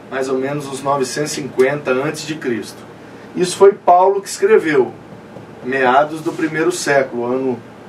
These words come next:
cinquenta a sessenta, mais ou menos. Lembra que na primeira aula de teologia sistemática a gente viu sobre a revelação e a gente aprendeu sobre a revelação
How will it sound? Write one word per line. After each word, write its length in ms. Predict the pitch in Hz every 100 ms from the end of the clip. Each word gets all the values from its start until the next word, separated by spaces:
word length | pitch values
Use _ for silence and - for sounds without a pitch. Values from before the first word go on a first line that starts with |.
| -
cinquenta 920 | - - 135 - 127 143 160 151 143
a 120 | 135
sessenta, 600 | 131 143 - - 127 127 127
mais 200 | 131 131
ou 80 |
menos. 400 | 131 110 - - - - - - - - - - - - - - - - - - - - - - - - - - - - - - - - -
Lembra 360 | - 165 208 190
que 500 | - 170 160 135 123 - - - - - - - - - -
na 140 | 131 135
primeira 360 | 147 151 190 156
aula 260 | 151 156
de 100 | 139
teologia 600 | - 143 135 123 120 139
sistemática 880 | 131 123 - 139 135 147 - - 120
a 40 |
gente 280 | 117 143 131
viu 140 | 127 151
sobre 300 | 151 147 147
a 20 |
revelação 800 | 143 139 147 - - 147 151 131 - - - - - - - -
e 80 | 139
a 80 | 139
gente 280 | 147 151 165
aprendeu 540 | 151 151 139 135 151
sobre 280 | 143 139 139
a 20 |
revelação 720 | 135 147 151 135 131 - 143